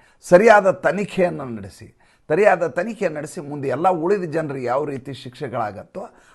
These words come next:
ಆ ರೀತಿ ಶಿಕ್ಷೆಗಳಾಗಲಿ. ಈ ದೇಶದಲ್ಲಿ ಒಬ್ಬ ಪಿಕ್ ಪ್ಯಾಕೆಟರ್ನ ಹಿಡ್ಕೊಂಡು ಹೋಗ್ತೀವಿ, ಒಬ್ಬರ ಮನೇಲಿ ದುಡ್ಡು ಸಿಕ್ಕರೆ ಹಿಡಿತೀವಿ, ಆ, ಅನಗತ್ಯವಾದ ಕ್ಯಾಶ್ ಇದ್ರೆ ಸೀಜ್ ಮಾಡ್ತೀವಿ ಗಾಡಿನಲ್ಲಿ,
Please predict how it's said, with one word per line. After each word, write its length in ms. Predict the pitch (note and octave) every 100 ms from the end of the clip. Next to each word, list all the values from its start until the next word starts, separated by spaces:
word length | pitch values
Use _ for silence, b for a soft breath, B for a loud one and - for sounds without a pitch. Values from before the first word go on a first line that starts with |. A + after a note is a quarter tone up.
| b
ಆ 140 | F3+
ರೀತಿ 300 | A3 G3+ F3+
ಶಿಕ್ಷೆಗಳಾಗಲಿ. 840 | F3 D#3+ B2 D3 A#2+ G#2+ G#2 E2+ - b b b
ಈ 100 | D#3+
ದೇಶದಲ್ಲಿ 440 | F3 G#3 E3+ F#3
ಒಬ್ಬ 160 | D#3+ C3+
ಪಿಕ್ 280 | B2 E3+ -
ಪ್ಯಾಕೆಟರ್ನ 460 | F3+ F3 D3+ D3+
ಹಿಡ್ಕೊಂಡು 400 | D3 B2+ C#3 C#3
ಹೋಗ್ತೀವಿ, 380 | B2+ B2+ C3+ C#3
ಒಬ್ಬರ 260 | C3+ A2 G#2+
ಮನೇಲಿ 380 | G#2+ A2 G#2 G#2
ದುಡ್ಡು 280 | E3+ E3
ಸಿಕ್ಕರೆ 340 | C#3+ D3 - C3+
ಹಿಡಿತೀವಿ, 640 | E3+ B2+ B2+ B2+ C3+ B2+ b b b b
ಆ, 300 | A2+ G#2 F#2+
ಅನಗತ್ಯವಾದ 640 | G#2+ C#3+ E3 E3 D#3 B2 A2
ಕ್ಯಾಶ್ 460 | - C#3+ F3+ -
ಇದ್ರೆ 460 | E3+ D3+ D3+ C3+ C3
ಸೀಜ್ 240 | D#3 D#3
ಮಾಡ್ತೀವಿ 460 | C#3+ C#3 B2+ C3 A2+
ಗಾಡಿನಲ್ಲಿ, 680 | A#2 B2 B2+ B2 A#2+ B2